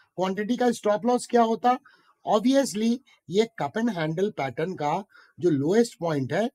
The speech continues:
कम से कम यहाँ रहता। अगर जो अच्छा टेक्निकल एनालिस्ट है, तो वो इस जगह पे स्टॉप लॉस को रखता,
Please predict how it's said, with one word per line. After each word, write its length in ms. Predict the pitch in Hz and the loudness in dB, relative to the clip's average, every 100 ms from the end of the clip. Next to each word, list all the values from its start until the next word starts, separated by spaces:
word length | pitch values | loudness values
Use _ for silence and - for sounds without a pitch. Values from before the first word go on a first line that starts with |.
| _ _ _ - | _ _ _ 0
कम 140 | 240 | 0
से 120 | 247 | 2
कम 140 | 269 269 | 2 2
यहाँ 240 | 262 254 | 4 4
रहता। 340 | 247 240 269 302 _ _ _ _ _ - | 4 4 2 -2 _ _ _ _ _ -6
अगर 180 | 127 170 | -2 0
जो 120 | 190 | 2
अच्छा 300 | 165 - 226 | 0 0 0
टेक्निकल 480 | 196 185 190 208 214 | 0 -4 -2 0 0
एनालिस्ट 480 | 190 190 190 - | 0 2 0 2
है, 60 | 233 | 0
तो 140 | 226 | 2
वो 120 | 226 220 | 0 0
इस 180 | 220 | 0
जगह 220 | 170 202 196 | 0 2 2
पे 240 | 220 254 - - _ | 4 2 0 -20 _
स्टॉप 380 | 170 - 190 185 | -8 -2 0 0
लॉस 160 | 202 190 | -2 -2
को 120 | 185 | -4
रखता, 420 | 143 - - 254 | -4 -4 0 0